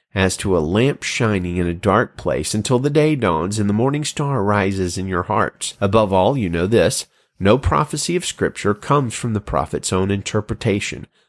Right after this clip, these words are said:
because no prophecy ever came by the will of man. Instead,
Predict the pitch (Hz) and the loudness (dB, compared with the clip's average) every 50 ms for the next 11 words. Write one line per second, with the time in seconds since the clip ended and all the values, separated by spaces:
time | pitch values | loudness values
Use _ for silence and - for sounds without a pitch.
0 | _ _ - 101 - 104 92 85 92 92 92 95 101 117 127 131 - - - 127 | _ _ -4 2 2 2 2 2 0 0 2 4 6 4 4 2 0 -4 -2 0
1 | 120 117 - 107 98 - - 110 98 - - 95 107 113 117 95 76 71 - - | 0 0 -2 -4 -4 0 0 0 0 0 0 0 0 0 0 -2 -4 -4 -4 -6
2 | 95 82 82 80 76 82 80 80 80 87 85 92 98 95 95 90 95 101 110 107 | -4 -4 -4 -4 0 0 0 0 0 0 0 2 2 2 2 0 0 0 2 2
3 | 95 78 58 52 107 _ _ _ _ _ _ - 101 92 - - - 101 85 78 | 2 0 -2 -6 -10 _ _ _ _ _ _ -8 -8 -6 -6 -2 2 2 4 4
4 | 92 127 139 | 2 0 -2